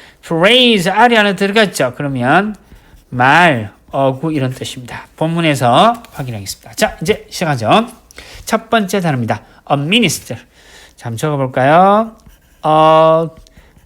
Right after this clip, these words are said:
minister his bill. 그의 알약을 administer. 어디든, minister가 장관이죠. 어디든 장관을 투여해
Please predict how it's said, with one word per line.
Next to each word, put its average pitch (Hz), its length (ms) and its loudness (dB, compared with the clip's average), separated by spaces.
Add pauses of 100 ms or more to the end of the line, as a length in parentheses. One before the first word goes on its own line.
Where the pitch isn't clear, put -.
minister 202 1900 0 (960)
his 180 320 -2
bill. 202 360 2
그의 240 240 4
알약을 196 640 0
administer. 151 760 -2 (960)
어디든, 208 720 2
minister가 226 480 -2
장관이죠. 147 760 -2
어디든 247 440 2
장관을 202 760 0 (360)
투여해 165 1080 0